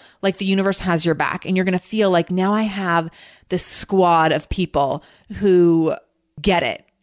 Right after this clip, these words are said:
And they're supporting me, even when, you know, they're not sitting at my dining room table doing my kids' homework with them. So that, I think, is really important as well.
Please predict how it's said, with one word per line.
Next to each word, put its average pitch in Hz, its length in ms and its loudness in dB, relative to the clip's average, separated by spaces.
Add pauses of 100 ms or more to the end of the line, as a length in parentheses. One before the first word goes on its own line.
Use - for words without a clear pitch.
(140)
And 175 460 -2 (220)
they're 180 320 0
supporting 165 540 0
me, 139 180 -8
even 170 300 0
when, 160 260 0
you 165 120 -2
know, 143 140 -2
they're 160 120 0
not 165 180 -2
sitting 165 240 -4
at 156 60 -2
my 147 140 -2
dining 151 280 -4
room 147 120 -4
table 151 220 -2
doing 147 220 -2
my 139 100 -4
kids' 151 220 -6
homework 147 320 -6
with - 140 -8
them. - 280 -10 (400)
So 180 260 0
that, 175 240 0
I 180 40 -2
think, 170 160 -6
is 156 160 -8
really 143 180 -4
important 131 380 -10
as 127 140 -12
well. 82 340 -6